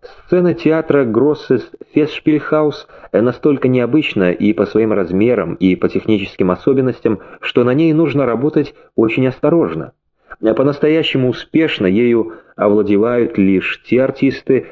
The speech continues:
которые хорошо изучили её особенности. Жан-Пьер прекрасно знает этот театр, поэтому неудивительно, что ему удалось создать блестящее представление. Это была одна из лучших его работ.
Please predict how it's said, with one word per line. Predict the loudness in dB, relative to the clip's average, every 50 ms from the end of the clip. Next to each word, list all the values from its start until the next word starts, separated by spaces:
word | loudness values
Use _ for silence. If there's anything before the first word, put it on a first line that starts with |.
| -14 _ -4
которые | -2 -2 0 2 2 2 2 0
хорошо | 0 0 0 0 -2 -2 0 0 0 2
изучили | 2 0 0 -2 -2 -2 0 0 2 2 2
её | 2 2 0 0 2 2 0 0
особенности. | -2 -4 -2 0 0 0 0 0 -2 -4 -8 _ _ -12 -12 -12 -16 _ _ _ -12 -4
Жан-Пьер | 0 0 2 2 0 0 -2 -2 0 0 0 0 0
прекрасно | 0 0 0 0 0 -2 -2 0 0 0 0
знает | 0 0 0 0 0 -2 -2 -2
этот | -2 0 0 -2 -4 -2
театр, | -2 0 0 0 0 -2 -2
поэтому | -2 0 0 0 0 0 -2 -2 -2 -4 -10 -20 -6 -2
неудивительно, | 0 2 2 2 2 2 0 0 0 0 0 0 0 0 -2
что | -2 -2 0 0
ему | 0 2 2 2
удалось | 2 2 2 2 0 -2
создать | -2 -2 -4 -2 0 0 0 0 -2 -6 -14 -20 _ _ -6
блестящее | -2 0 0 0 0 0 -2 0 0 0 0 -2 -2 -2 0
представление. | 0 -2 -4 -2 -2 0 2 2 2 2 0 0 -2 -6 -8 -10 -12 _ _ -20 _
Это | -2 -2 0 0 0
была | 0 0 0
одна | 0 0 0 0 0
из | 0 0
лучших | 0 0 2 0 0 0 -2 -2 -4 -2 0
его | 0 2 2 2
работ. | 0 0 -2 0 0 -2 -2 -4 -10 _